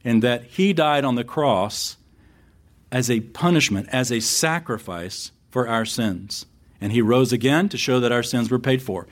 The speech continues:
And he gives us the great promise that all we have to do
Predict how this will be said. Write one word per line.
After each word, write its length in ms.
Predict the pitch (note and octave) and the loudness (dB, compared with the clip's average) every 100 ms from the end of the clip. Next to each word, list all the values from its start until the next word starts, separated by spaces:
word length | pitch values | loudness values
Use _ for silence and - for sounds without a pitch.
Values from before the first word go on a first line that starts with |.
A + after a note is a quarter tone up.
| - - | -14 -2
And 140 | A2+ | 0
he 60 | G#2 | 2
gives 300 | C3+ D#3 E3 | 4 4 0
us 140 | D3+ | -2
the 140 | C3+ | -2
great 320 | B2 C#3+ D#3 D#3+ | 2 2 2 -2
promise 500 | D3 C3 G#2 G2 - | -2 0 -2 -4 -2
that 240 | G#2+ - - | -4 -4 -2
all 240 | C3+ G3 | 2 4
we 140 | G#3+ F#3+ | 4 2
have 260 | F#3 F3 | 2 0
to 80 | F3+ | -4
do 320 | D3 F#3+ F2 | -4 -4 -4